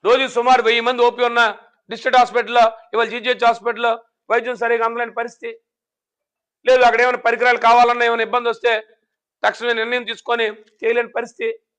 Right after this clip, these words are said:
మేము గతంలో అది కాదు, గతంలో every మంత్ రివ్యూ చేసేవాళ్ళమే, every మంత్ హాస్పిటల్ హెచ్ఎఫ్ ఆపరేట్ రివ్యూ చేసేవాళ్ళమే, ఏమైనా వాళ్ళు కావాలంటే సిఎస్ఆర్ ప్రోగ్రాంలో చేసేవాళ్ళమే, ఇమ్మీడియట్గా తక్షణమే ఏర్పాటు చేసేవాళ్ళం. అంత కోవిడ్ లాంటి మహమ్మారిని ఎదుర్కొన్నాం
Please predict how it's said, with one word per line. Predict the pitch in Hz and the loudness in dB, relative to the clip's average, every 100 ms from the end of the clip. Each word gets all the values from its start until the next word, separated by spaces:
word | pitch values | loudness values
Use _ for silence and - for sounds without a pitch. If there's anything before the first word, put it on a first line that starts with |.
| _ _ _ _ - | _ _ _ _ -10
మేము | 196 | -6
గతంలో | 214 277 | -4 -4
అది | 262 277 | -2 0
కాదు, | 285 262 _ _ _ _ _ _ _ _ | -2 -4 _ _ _ _ _ _ _ _
గతంలో | 202 240 247 | -2 2 0
every | 254 240 | 0 0
మంత్ | 254 254 | 0 0
రివ్యూ | 254 254 | -4 -2
చేసేవాళ్ళమే, | 247 254 247 233 226 - _ _ _ _ 170 | 0 2 2 2 -4 -12 _ _ _ _ -6
every | 220 240 | -4 -2
మంత్ | 254 247 | 0 4
హాస్పిటల్ | 240 220 254 247 220 - - | 2 2 0 0 -2 -8 -4
హెచ్ఎఫ్ | 214 240 247 226 233 | -4 0 0 4 4
ఆపరేట్ | 226 233 233 | 4 2 -2
రివ్యూ | 233 254 | -4 -4
చేసేవాళ్ళమే, | 247 214 240 240 220 220 _ _ _ _ _ _ - 226 | -4 -2 0 0 -2 -12 _ _ _ _ _ _ -2 2
ఏమైనా | 262 254 233 - _ | 4 4 2 -4 _
వాళ్ళు | 214 220 | -2 2
కావాలంటే | 226 254 254 240 | 4 4 2 -2
సిఎస్ఆర్ | 233 240 254 233 | -2 -2 0 0
ప్రోగ్రాంలో | 233 233 247 240 240 | 0 0 -2 -4 -4
చేసేవాళ్ళమే, | 240 240 233 226 226 _ _ _ - | -2 0 0 -2 -12 _ _ _ -16
ఇమ్మీడియట్గా | 220 247 240 254 226 | -8 -6 -4 -2 -2
తక్షణమే | 220 247 233 226 _ _ - | -2 -2 -2 -4 _ _ -2
ఏర్పాటు | 220 240 240 226 | 0 0 -2 -4
చేసేవాళ్ళం. | 226 226 | -6 -6
అంత | 240 - | -8 -4
కోవిడ్ | 240 262 | -4 -2
లాంటి | 240 233 220 | -2 -2 2
మహమ్మారిని | 247 247 247 233 | 2 4 2 2
ఎదుర్కొన్నాం | 226 233 233 | -4 -4 -4